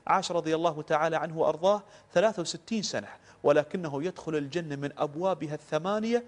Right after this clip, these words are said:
كلها رضي الله تعالى عنه وأرضاه. هذا دليل على ماذا؟ أنه أكثر من العمل الصالح، وبارك الله عز وجل له في حياته وعمره، فعاش السنوات القليلة، ولكنه فعل الأعمال العظيمة التي تنفعه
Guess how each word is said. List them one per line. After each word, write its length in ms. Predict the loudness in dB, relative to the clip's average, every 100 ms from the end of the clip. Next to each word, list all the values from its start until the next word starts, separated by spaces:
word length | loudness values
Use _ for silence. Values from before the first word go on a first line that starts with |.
| -8 -10 0
كلها 400 | 0 2 0 0
رضي 240 | 0 0
الله 280 | 2 0 0
تعالى 400 | -2 0 0 0
عنه 220 | 0 2
وأرضاه. 400 | 2 2 -4 -6 -14 -2
هذا 180 | 0 2
دليل 280 | 0 -2 -2
على 220 | -2 -2
ماذا؟ 460 | -2 0 0 0 -2 -12 -2 -2
أنه 380 | -2 -6 -6 -4
أكثر 440 | -6 -8 -4 -2
من 140 | -2 -4
العمل 340 | -4 -6 -8
الصالح، 540 | -8 -4 -4 -4 -4
وبارك 460 | -4 -2 -2 -4 -6
الله 340 | -4 -4 -4
عز 240 | -6 -6 -4
وجل 420 | -4 -2 -2 2
له 320 | 0 0 -6 -6 -16 -8
في 180 | -4 -4
حياته 640 | -4 -2 -2 -4 -10 -4
وعمره، 600 | 0 0 0 0 0 0 -6 -20 -2
فعاش 460 | 2 2 0 -2
السنوات 560 | -6 -4 -2 0 0 -2
القليلة، 540 | 2 2 2 -2 -4 -8 -14 2
ولكنه 640 | 4 4 2 -4 -6 -8
فعل 380 | -2 0 0 0
الأعمال 560 | -2 -4 -4 -4 -4 -4
العظيمة 500 | -4 -4 -4 -6 -4
التي 480 | -4 -4 -6 -6 -8 -20 _
تنفعه 720 | -4 -4 -2 -2 0 -6 -6